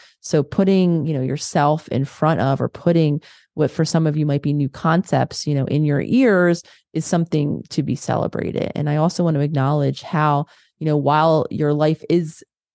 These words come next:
more often than not, probably at this point, an accumulation of your habits, I do want to throw out, acknowledge, suggest, or maybe affirm the possibility that many of you might already have been planted hearing this conversation, is that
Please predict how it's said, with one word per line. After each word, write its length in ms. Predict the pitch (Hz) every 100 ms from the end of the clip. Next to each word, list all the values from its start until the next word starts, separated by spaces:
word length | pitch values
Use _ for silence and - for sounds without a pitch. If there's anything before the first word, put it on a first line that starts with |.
| _ _
more 220 | 165 165 151
often 280 | 156 160
than 120 | 151 147
not, 220 | 143 -
probably 460 | 180 165 160 156
at 120 | 147 -
this 160 | 247
point, 240 | - 196 170
an 120 | 156
accumulation 720 | - - 180 170 165 165 160
of 120 | 139
your 140 | 139 156
habits, 880 | - 165 208 208 147 147 - - - - - -
I 80 | 175
do 200 | 196 196
want 160 | 185
to 160 | 165 156 _ _ -
throw 400 | - - 202 196
out, 400 | - 156 147 - -
acknowledge, 600 | 160 160 151 156 151 -
suggest, 960 | - 175 156 147 151 147 - - - - _
or 200 | 156 143
maybe 380 | 143 156 156 165
affirm 720 | 156 - - 185 165 143 208 - - _ -
the 60 |
possibility 920 | - 190 185 170 165 170 165 147 147
that 160 | 170 127
many 180 | 151 151
of 80 |
you 140 | 151 151
might 160 | 143
already 240 | 113 147 151
have 160 | 143
been 160 | 151 -
planted 540 | - 165 165 - 156 -
hearing 300 | 165 156 147
this 100 | -
conversation, 560 | 143 139 170 170 165
is 100 | 151
that 240 | 151 139